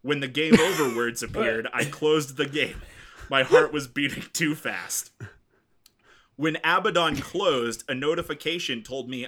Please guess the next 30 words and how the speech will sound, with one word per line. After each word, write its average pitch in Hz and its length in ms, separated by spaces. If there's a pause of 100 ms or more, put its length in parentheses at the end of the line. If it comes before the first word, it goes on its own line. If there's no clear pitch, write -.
I 120 160
had 113 260
many 156 420
unread 131 440
messages. 85 720 (440)
I 123 80
wanted 147 280
to 151 80
distract 151 540
myself 120 480
with 120 160
my 117 120
messages, 117 640
but 113 180
it 113 100
was 113 160
impossible. 107 720 (640)
Between 139 420
two 190 300
unread 170 480
messages, 123 580
there 127 180
was 127 160
one 131 300
that - 160
came 131 300
from 127 200
the 123 60
Romanian 117 640
account. 73 320